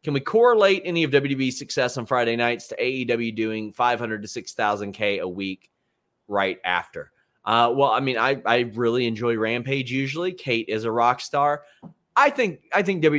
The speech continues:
W E and SmackDown are standing on their own, Kate. I mean, even, even though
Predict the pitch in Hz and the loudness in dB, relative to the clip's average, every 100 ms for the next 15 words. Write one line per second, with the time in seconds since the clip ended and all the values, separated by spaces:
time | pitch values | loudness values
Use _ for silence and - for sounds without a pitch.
0 | 139 131 127 117 - 123 110 113 101 - | 2 0 0 -2 -2 -2 0 -4 -4 -6
1 | 110 101 98 95 92 95 95 95 - 101 | -6 -6 -6 -6 -4 -2 -2 -6 -4 -2
2 | 98 95 98 101 98 98 135 113 104 101 | -2 -6 -6 -6 -8 -8 -8 -6 -8 -10
3 | 123 107 104 98 95 | -10 -8 -4 -4 -6